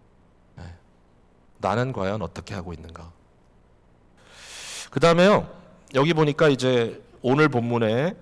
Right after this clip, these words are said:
어, 셋째 해 곧 세 번째, 그러니까 삼 년에 한 번씩 드리는 십일 조 얘기를 합니다. 이건 뭐 사실 퍼센트가 중요한 건 아닌데, 그러니까 이제 십분의 일이 아니라 삼 퍼센트겠죠. 삼점삼 프로 정도.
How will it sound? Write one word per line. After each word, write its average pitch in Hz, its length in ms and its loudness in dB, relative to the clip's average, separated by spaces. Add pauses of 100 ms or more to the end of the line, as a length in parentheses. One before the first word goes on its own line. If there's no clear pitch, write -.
(400)
어, 87 640 -12 (140)
셋째 190 420 2 (100)
해 180 240 2
곧 156 320 -2 (300)
세 - 180 0
번째, 220 340 2
그러니까 101 140 -6
삼 208 200 -2
년에 226 180 6
한 208 100 4
번씩 170 260 0
드리는 127 200 0
십일 147 220 -4
조 135 100 -2
얘기를 98 180 -2
합니다. 95 380 -8 (160)
이건 143 320 -4 (720)
뭐 120 140 -4
사실 151 240 -4
퍼센트가 190 480 0
중요한 117 340 -2
건 123 140 0
아닌데, 95 400 -4
그러니까 92 320 -6
이제 90 420 -8
십분의 175 480 -2
일이 127 160 0
아니라 104 460 -4 (420)
삼 - 200 -4
퍼센트겠죠. 135 540 -2
삼점삼 107 520 -6
프로 92 180 -8
정도. 78 360 -12